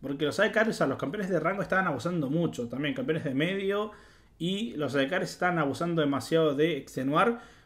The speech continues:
para contrarrestar, obviamente, asesinos o algún campeón que tuvieran encima, y esto las hacía muy fuertes. De hecho, no estaban llevando barreras, sino más que todo extenuar. Y esto, bueno, obviamente lo van a reducir para que, bueno,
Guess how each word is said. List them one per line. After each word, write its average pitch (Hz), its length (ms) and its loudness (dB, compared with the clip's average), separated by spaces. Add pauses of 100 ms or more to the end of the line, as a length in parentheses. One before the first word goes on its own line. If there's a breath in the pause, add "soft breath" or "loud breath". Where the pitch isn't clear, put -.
(120 loud breath)
para 180 220 4
contrarrestar, 156 380 4
obviamente, 165 260 2
asesinos 180 800 -2
o 127 120 -2
algún 147 140 0
campeón 143 220 -2
que 139 80 -4
tuvieran 135 300 -2
encima, 175 720 -2
y 139 80 -4
esto 135 140 -4
las 117 160 -4
hacía 131 200 -2
muy 139 140 0
fuertes. 190 600 2
De 233 80 0
hecho, 127 120 -2
no 123 80 -2
estaban 135 180 0
llevando 131 260 0
barreras, 135 380 0
sino 127 160 -4
más 123 140 -8
que 123 100 -6
todo 131 220 0
extenuar. 160 540 0 (400 loud breath)
Y 156 100 4
esto, 170 160 2
bueno, 127 200 6
obviamente 156 680 0
lo 135 100 -2
van 147 140 4
a 143 60 4
reducir 131 420 0
para 120 220 -4
que, 117 140 -6
bueno, 110 160 -8